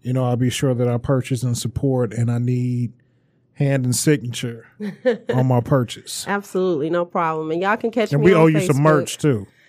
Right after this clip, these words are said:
Speaker 2: Absolutely. I've been waiting on my shirt. I
Speaker 1: Yeah.
Speaker 2: need that Run D M C type shirt now. You know I gotta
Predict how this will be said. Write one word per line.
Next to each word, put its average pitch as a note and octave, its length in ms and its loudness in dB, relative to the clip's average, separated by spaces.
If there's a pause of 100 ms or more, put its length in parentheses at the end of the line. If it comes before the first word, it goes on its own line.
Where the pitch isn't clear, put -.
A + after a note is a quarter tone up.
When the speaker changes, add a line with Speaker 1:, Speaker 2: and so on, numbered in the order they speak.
(180)
Speaker 2:
Absolutely. G#4 600 2
I've G4 140 6
been G#4 140 2
waiting A4+ 300 6
on G#4+ 220 4
my G#4 200 6 (120)
shirt. A4+ 400 4 (560)
I D#4 80 4
Speaker 1:
Yeah. F#4 60 4
Speaker 2:
need A4 280 4
that F#4 200 6
Run F4+ 340 0
D F4 100 -2
M F4 160 -6
C F#4 320 0
type D4+ 320 0
shirt D#4+ 320 4
now. B3 320 6
You B3+ 160 2
know E4 100 4
I E4 200 6
gotta D4 260 4